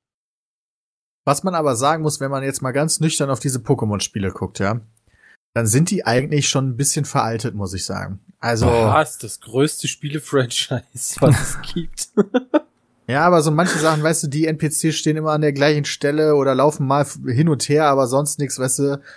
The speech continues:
Speaker 1: Und es gibt überhaupt gar keine Vertonung, was meiner Freundin beispielsweise mega am Sack geht, wo ich gar nicht drüber nachgedacht hab. Aber ja, stimmt. Ist halt, weißt du, es gibt keine vernünftigen Animationen beim Reden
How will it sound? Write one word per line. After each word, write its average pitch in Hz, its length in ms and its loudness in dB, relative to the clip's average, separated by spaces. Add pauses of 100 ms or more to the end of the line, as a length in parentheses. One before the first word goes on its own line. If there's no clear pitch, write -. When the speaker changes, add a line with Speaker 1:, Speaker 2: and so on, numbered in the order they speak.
(160)
Speaker 1:
Und 139 420 -4
es 139 180 -2
gibt - 200 -2
überhaupt 160 260 2
gar 160 100 0
keine 160 240 0
Vertonung, 175 760 2
was 135 180 -2
meiner 131 160 -2
Freundin 151 260 -2
beispielsweise 139 480 -2
mega 143 280 2
am 131 100 -6
Sack 143 220 -2
geht, 139 180 -4
wo 139 60 -2
ich 120 100 -4
gar 139 100 0
nicht 123 140 -6
drüber 123 160 -4
nachgedacht 139 800 -2
hab. 147 120 -4
Aber 123 120 -4
ja, 139 260 2
stimmt. 113 460 -8 (360)
Ist - 160 -8
halt, 147 220 4 (720)
weißt 135 200 0
du, 160 40 0
es - 100 -4
gibt 170 160 0
keine 165 200 4
vernünftigen 170 520 0
Animationen 160 560 2
beim 170 200 4
Reden 165 680 2